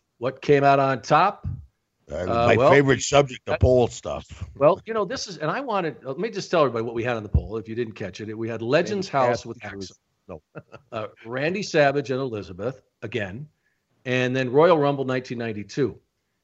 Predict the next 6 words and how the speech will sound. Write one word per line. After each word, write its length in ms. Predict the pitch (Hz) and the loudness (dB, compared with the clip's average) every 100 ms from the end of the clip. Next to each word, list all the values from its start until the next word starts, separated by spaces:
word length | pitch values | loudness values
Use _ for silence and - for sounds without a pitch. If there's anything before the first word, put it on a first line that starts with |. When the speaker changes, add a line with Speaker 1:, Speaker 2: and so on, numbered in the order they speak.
| _ - | _ -12
Speaker 1:
Uh, 160 | 107 101 95 | -8 -8 2
Royal 320 | 131 208 233 | 6 8 6
Rumble 500 | 170 156 113 98 98 _ _ _ _ _ _ | 4 0 0 -10 -14 _ _ _ _ _ _
won 240 | - 139 110 | -4 -2 -4
this, 440 | 95 98 - - _ | -12 -14 -16 -20 _
uh, 280 | - 104 98 | -12 -10 -10